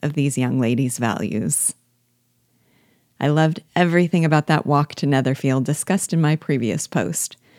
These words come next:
and there were two lines in particular that I think I liked best of all. First, this wry description of Missus Bennet's single-minded obsession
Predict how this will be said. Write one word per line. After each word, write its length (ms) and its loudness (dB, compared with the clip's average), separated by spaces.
and 80 0
there 120 2
were 60 2
two 220 0
lines 380 2
in 80 0
particular 540 -2
that 160 0
I 40 0
think 220 -2
I 100 -2
liked 300 -2
best 300 -4
of 100 -2
all. 360 -2
First, 520 0
this 280 2
wry 300 2
description 520 -2
of 80 -2
Missus 340 -2
Bennet's 440 -2
single-minded 800 2
obsession 600 -2